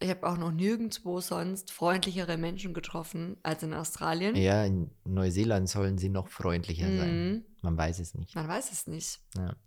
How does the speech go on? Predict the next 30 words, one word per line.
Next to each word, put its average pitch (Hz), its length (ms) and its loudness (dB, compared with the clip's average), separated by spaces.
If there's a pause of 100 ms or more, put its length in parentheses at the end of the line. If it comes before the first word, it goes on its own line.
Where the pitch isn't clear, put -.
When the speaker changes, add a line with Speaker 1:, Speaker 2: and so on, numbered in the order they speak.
(120)
Speaker 1:
Wir 160 160 -2
wissen's 170 280 -4
nicht. 165 220 8
Speaker 2:
<laughs> - 1000 4
Speaker 1:
Also, 165 360 -2 (340)
wenn 170 160 0
ihr 156 120 0
es 156 140 -4
wisst, 240 400 -2 (300)
let 170 240 -2
us - 220 -4
know. 214 260 2 (360)
Speaker 2:
<laughs> - 320 -2
Speaker 1:
Nee, 180 200 0
aber 170 160 2
vielleicht 185 400 0
kommen 196 180 -4
wir 180 100 -4
irgendwann 196 300 -2
wieder 180 120 -6
nach 180 160 -6
Australien 170 380 -6
Speaker 2:
Ich 147 100 2
glaub 98 320 4
Speaker 1:
zurück. - 160 -4
Ich 80 60 -2
hätte - 160 0
Speaker 2:
schon. 175 80 2
Speaker 1:
ja, 170 160 4
also, 165 360 -2